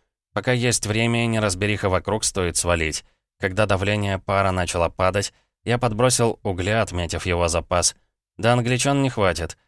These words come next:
но если идти вдоль берега, то, добравшись до ближайшей рыбачьей деревушки, можно махнуть его на нормальную лодку с мачтой и парусом.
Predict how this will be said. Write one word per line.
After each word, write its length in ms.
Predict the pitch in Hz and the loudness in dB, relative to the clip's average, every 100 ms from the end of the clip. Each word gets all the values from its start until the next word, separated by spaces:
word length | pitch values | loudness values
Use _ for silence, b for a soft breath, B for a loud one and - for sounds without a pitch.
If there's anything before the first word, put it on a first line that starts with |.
| _ | _
но 100 | 87 | -6
если 380 | 92 110 - 104 | -4 0 0 0
идти 200 | 95 113 | -2 -4
вдоль 260 | 98 95 87 | -2 0 -2
берега, 420 | 85 101 107 110 | -2 -2 0 -2
то, 120 | 104 | -2
добравшись 540 | 90 85 87 82 87 80 | -2 0 0 0 -4 -4
до 100 | 87 | -4
ближайшей 540 | 87 82 87 - 90 | -2 -2 0 0 0
рыбачьей 440 | 85 85 82 90 82 | 0 0 -2 -4 -4
деревушки, 540 | 82 80 92 - - | -4 -2 -2 -4 -2
можно 320 | 85 82 85 | -2 -2 -2
махнуть 420 | 82 80 95 92 | -4 -4 -4 -4
его 200 | 90 85 95 | -2 -2 0
на 120 | 87 | 0
нормальную 560 | 80 82 85 82 82 | -2 0 -2 0 -2
лодку 380 | 80 87 95 - | 0 0 -2 -2
с 100 | 87 | -4
мачтой 540 | 85 78 78 - 82 - | -2 -4 -4 -6 -8 -8
и 60 | - | -10
парусом. 680 | - 85 82 76 85 76 | 0 2 2 0 -2 -4